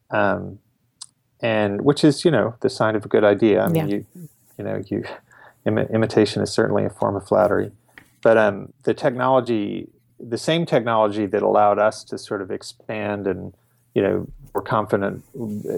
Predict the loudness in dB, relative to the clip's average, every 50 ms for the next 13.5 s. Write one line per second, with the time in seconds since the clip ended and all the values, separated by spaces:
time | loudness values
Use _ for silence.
0 | -2 4 4 6 6 6 4 2 0 -2 -2 0 0 -2 -2 -2 -2 -4 -4 -4
1 | -6 -10 -10 -6 -6 -6 -2 0 0 2 2 2 0 0 0 0 -2 -2 0 2
2 | 2 2 2 2 0 0 0 0 -2 -6 -6 -4 -4 -4 0 2 4 4 4 4
3 | 2 -2 _ _ _ _ _ _ _ _ _ _ -4 2 2 4 4 4 2 0
4 | 2 2 2 2 4 4 2 2 2 0 -4 -4 -4 -4 -4 -4 -6 -8 -6 -4
5 | -4 -4 -4 -8 -14 -20 _ _ _ _ _ _ _ _ _ _ _ _ _ _
6 | _ _ _ -4 -2 -2 -2 -2 -4 -8 _ _ -4 -4 -4 -4 -6 _ -20 -20
7 | -20 -20 -20 -20 -20 -20 -20 -20 -20 -20 -20 -20 -20 -20 -20 -12 -8 0 4 4
8 | 6 6 6 4 2 2 2 2 2 2 2 2 0 -2 -2 -2 -2 -2 0 0
9 | 0 0 0 0 2 2 2 2 2 2 2 2 2 2 0 0 -2 -2 0 0
10 | 0 0 0 -2 -2 -2 -2 0 0 2 2 0 0 0 0 0 0 0 0 -2
11 | 0 0 2 2 2 4 4 2 2 2 2 0 0 0 0 0 0 0 0 0
12 | 0 -2 -2 -4 _ _ _ _ -4 0 0 2 2 2 0 0 0 0 0 0
13 | 0 0 0 0 0 0 2 2 0